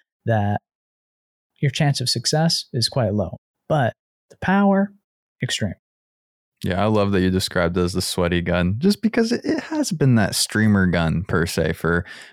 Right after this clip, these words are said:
Speaker 2: everyone since the game's come out. It's never really slipped into the not usable area either, and it went as far to the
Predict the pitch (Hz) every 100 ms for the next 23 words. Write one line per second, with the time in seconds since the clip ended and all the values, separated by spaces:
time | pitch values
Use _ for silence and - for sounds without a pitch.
0 | - 95 98 95 92 92 - 104 - 98
1 | 98 95 92 - 90 101 95 - - -
2 | - - - 131 151 165 165 117 - -
3 | 110 113 - 98 101 95 101 95 92 92
4 | - _ _ - - 92 87 82 - _
5 | _ 90 90 82 90 95 98 107 117 123
6 | 135 - 110 110 107 98 104 107 120 131
7 | - - 90 95 104 92 85 - 92 101
8 | - - 113 117 120 123 127 131